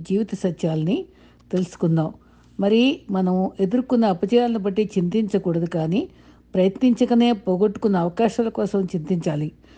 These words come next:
వర్షం వచ్చిన వేళలో ఇంద్రధనుసుకే కనిపెట్టాలి, కానీ చీకటి ఉన్న వేళ నక్షత్రాల కాంతికే వేచి ఉండటం, నీ చిరునవ్వును ప్రపంచాన్ని మార్చడానికి ప్రయత్నించాలి, కానీ ఈ లోకం నీ చిరునవ్వును వృధా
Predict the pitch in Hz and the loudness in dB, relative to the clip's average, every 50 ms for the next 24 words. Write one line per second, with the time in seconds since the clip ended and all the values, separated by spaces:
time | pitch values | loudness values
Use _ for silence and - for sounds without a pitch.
0 | - - - _ - 180 180 165 - 254 262 254 247 - - 226 214 208 202 202 | -20 -20 -16 _ -4 -4 -4 -2 0 2 2 2 0 -2 -2 -2 0 2 2 2
1 | 196 202 202 196 180 170 170 190 196 190 208 208 196 - - 214 202 - 185 170 | 2 2 2 2 0 0 0 0 0 0 0 0 -2 -2 -4 -4 -2 -2 -2 -2
2 | 170 170 202 196 190 202 196 185 185 170 175 170 170 208 320 - - - - - | -2 -2 -2 -2 -2 -2 -2 -2 -2 -2 -2 -2 -2 -2 -4 -6 -10 -20 -20 -20
3 | _ _ _ _ - 208 202 262 247 208 226 208 208 202 190 190 190 190 190 180 | _ _ _ _ -2 0 0 2 2 2 2 2 2 2 2 2 2 2 2 0
4 | 180 - - 208 202 - 220 214 214 202 202 190 175 170 - - 202 190 175 170 | 0 -2 -4 -4 -2 -2 -2 0 0 -2 -2 -2 -2 -4 -4 -2 -2 0 0 0
5 | 175 175 170 170 196 202 190 185 170 165 208 214 254 330 - - - - - - | 0 -2 -2 -2 -2 0 0 -2 -2 -2 -4 -2 -4 -4 -6 -10 -20 -20 -20 -20
6 | - - - - 190 185 190 190 - - 202 190 202 202 214 226 233 233 240 226 | -20 -20 -10 -4 0 0 0 0 0 0 2 2 2 2 2 2 2 2 2 2
7 | 190 190 185 175 - 208 202 196 196 214 196 196 196 190 190 196 214 269 - - | 2 0 -2 -2 -2 -2 -2 -2 0 0 0 0 2 2 2 2 0 -2 -6 -14
8 | - - - _ _ _ - 170 170 170 180 196 196 - 233 226 226 214 180 - | -20 -20 -20 _ _ _ -6 -4 -2 0 -2 -2 -2 0 0 0 0 0 0 -2
9 | 190 180 185 175 - 196 190 180 - 190 175 180 185 175 180 170 170 175 202 294 | -2 -2 -2 -2 -2 -2 0 0 0 0 -2 -2 -2 -2 -2 -2 0 0 -2 -2
10 | 330 - _ _ _ _ _ - - _ - 202 196 190 190 190 190 180 185 190 | -4 -8 _ _ _ _ _ -20 -20 _ -6 -2 0 2 2 2 2 2 2 2
11 | 208 202 202 254 240 226 226 214 - - 190 196 202 220 220 226 208 196 180 175 | 0 0 2 2 4 4 2 2 2 2 2 2 2 2 2 2 2 2 2 0
12 | 160 196 208 220 233 | 2 2 2 2 2